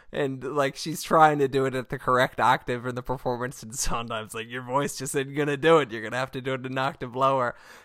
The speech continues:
And she starts singing, like, trying harder, and that's just making her voice sound worse and worse, and eventually he's like, "We're getting diminishing returns here, we're just gonna stop." And then they, like, uh, cut to a few days later, and she does a performance on, like, a few days rest, and it's like, "First time, perfect." <laughs> We're gonna print that.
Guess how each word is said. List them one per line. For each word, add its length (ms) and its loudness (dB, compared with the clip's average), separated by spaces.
And 160 -2
she 140 -2
starts 340 8
singing, 560 0
like, 480 2
trying 380 8
harder, 500 4
and 100 -10
that's 220 -6
just 160 -8
making 320 -8
her 160 -8
voice 320 -6
sound 380 -8
worse 360 -6
and 140 -10
worse, 340 -8
and 220 -8
eventually 540 -8
he's 140 -14
like, 180 -10
"We're 160 -6
getting 320 -6
diminishing 500 -6
returns 480 -10
here, 300 -8
we're 100 -12
just 240 -12
gonna 160 -10
stop." 540 -6
And 160 2
then 160 4
they, 160 6
like, 400 2
uh, 200 2
cut 280 2
to 100 -4
a 80 -4
few 220 -6
days 260 -6
later, 340 -8
and 140 -12
she 100 -12
does 240 -6
a 60 -12
performance 640 -10
on, 120 -10
like, 160 -16
a 60 -14
few 160 -12
days 300 -14
rest, 280 -10
and 80 -16
it's 120 -14
like, 200 -12
"First 360 -4
time, 340 -2
perfect." 640 6
<laughs> 160 0
We're 140 -2
gonna 180 -4
print 320 -8
that. 320 -2